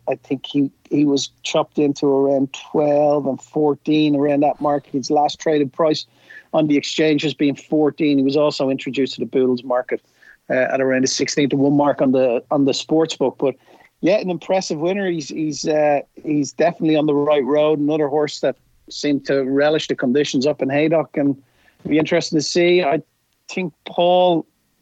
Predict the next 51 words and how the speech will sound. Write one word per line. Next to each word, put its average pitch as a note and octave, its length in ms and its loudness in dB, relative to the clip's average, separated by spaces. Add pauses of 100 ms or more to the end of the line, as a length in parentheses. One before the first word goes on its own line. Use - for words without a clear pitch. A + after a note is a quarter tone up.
(120)
I'm D3 120 -4
not E3 160 -2
sure D#3 280 0
whether D3+ 200 0
they'll D3 140 0
go D3 220 -2
Triumph D3 360 -4
Hurdle D3 200 0
route C#3+ 200 2
with C#3+ 120 -2
him. C3+ 200 -2
They'll C3+ 220 -6 (320)
wait D3 140 -4
and C#3+ 100 -6
see. D3+ 380 0 (560)
Uh, C3 560 0 (100)
the C3+ 80 -4
makeup C3+ 380 2
of C3+ 60 -2
the B2+ 60 0
Boodles, C3+ 440 2
I'm B2+ 120 0
sure, B2+ 300 0
near C3 240 0
the A#2+ 80 -2
time, B2+ 380 0
but A#2 140 -2 (460)
it's - 220 -6
a, C3+ 100 -2
it's B2 140 -4
a - 60 -2
tricky C#3 340 0
one B2+ 160 4
where B2+ 140 2
to A#2+ 80 -6
go C3 180 2
from. C#3 140 -2
I B2+ 140 2
wouldn't C3+ 340 0
be C3+ 40 2
surprised B2+ 480 -2
either B2+ 260 2
if A#2 100 -6
they B2 120 0
were A#2+ 140 0
to - 60 -20
give A#2 180 -2
Cheltenham B2 360 -4
a - 20 0
miss B2 240 -2
altogether. C3 440 -4